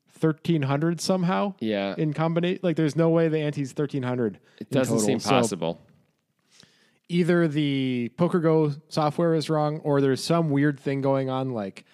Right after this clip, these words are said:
Speaker 1: a splash pot, which I can't imagine in a two hundred, four hundred game
Speaker 2: Nope.
Speaker 1: where, like, the house puts in extra money. It
Speaker 2: Nope.
Speaker 1: especially was like, "Here, here's a thirteen hundred dollar splash pot. <laughs> Here you go." <laughs> Like, I don't, uh,
Speaker 2: Maybe
Speaker 1: I
Speaker 2: they were
Speaker 1: get-,
Speaker 2: playing
Speaker 1: I
Speaker 2: some
Speaker 1: mean
Speaker 2: weird game, like if the button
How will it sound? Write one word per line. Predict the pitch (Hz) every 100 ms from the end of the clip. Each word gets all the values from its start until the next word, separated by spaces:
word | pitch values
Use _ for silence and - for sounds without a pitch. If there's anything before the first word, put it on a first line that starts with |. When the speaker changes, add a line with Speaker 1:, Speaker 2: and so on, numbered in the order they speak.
| _ _
Speaker 1:
a | 123
splash | 117 - 110 127 127
pot, | - 143 139
which | 127 123
I |
can't | - 127
imagine | 117 110 127 135 143
in | 147
a | 147
two | 151
hundred, | 151 143
four | 156
hundred | 151 147
game | 156
Speaker 2:
Nope. | 151
Speaker 1:
where, | 120
like, | 113
the | 117
house | 107 123 -
puts | - 131 139
in | 123
extra | 117 - 120
money. | 110 131 131 _ _ _ _ _ -
It | 147
Speaker 2:
Nope. | 92
Speaker 1:
especially | - 151 131 139
was | 123
like, | 120
"Here, | 185
here's | 156 165
a | 156
thirteen | 180 175 190
hundred | 151 160
dollar | 160 135
splash | - - 139 -
pot. | - 113 -
<laughs> | -
Here | 175
you | 147
go." | - 165 131 -
<laughs> | 262 269 - - 440
Like, | 208 -
I | 190
don't, | 170 196 - 175 247 240 220 165 139 - -
uh, | 143 127 123 120 135 -
Speaker 2:
Maybe | 160 208
Speaker 1:
I |
Speaker 2:
they | 196
were |
Speaker 1:
get-, | 156
Speaker 2:
playing | 180 165
Speaker 1:
I |
Speaker 2:
some | 156 175
Speaker 1:
mean | 160
Speaker 2:
weird | 139 131
game, | 113 107 113 127
like | 107 107
if | 107 -
the |
button | 85 107 - 110 110 110